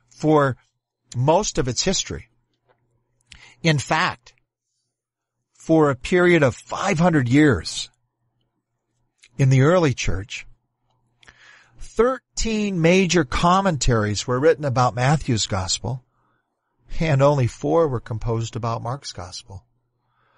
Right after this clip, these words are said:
So even in the beginning, there was a sense of a importance that was ascribed to Matthew's Gospel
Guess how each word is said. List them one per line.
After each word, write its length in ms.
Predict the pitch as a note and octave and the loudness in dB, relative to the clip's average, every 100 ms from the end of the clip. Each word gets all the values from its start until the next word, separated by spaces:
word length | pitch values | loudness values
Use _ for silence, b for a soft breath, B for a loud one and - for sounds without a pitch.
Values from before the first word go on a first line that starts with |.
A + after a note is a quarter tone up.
| _ | _
So 280 | - - - | -10 -6 0
even 460 | E3+ E3 F3 C#3 C#3+ _ | 2 2 2 0 -4 _
in 160 | - D3 | -4 0
the 60 | C3+ | 2
beginning, 720 | A#2+ A2+ D3 E3 C3+ G#2 - b b b - | 2 4 2 2 -2 -6 -14 b b b -6
there 100 | B2+ | -4
was 180 | B2+ | -2
a 60 | B2 | 0
sense 420 | - - E3 D#3+ | 0 0 -2 -2
of 120 | C3+ | -2
a 100 | A#2 - _ | -4 -6 _
importance 640 | - B2+ - D#3 E3+ C#3+ - | -8 -8 -2 0 0 0 -6
that 140 | C#3+ | -6
was 120 | B2 | -8
ascribed 560 | A#2 - - A#2 C#3 A#2+ | -2 -2 0 0 0 -2
to 80 | B2 | -6
Matthew's 500 | B2 C#3+ C#3 B2+ G#2 | -4 -4 -4 -6 -6
Gospel 580 | A2+ A2 G#2 - A2 | -6 -6 -6 -8 -10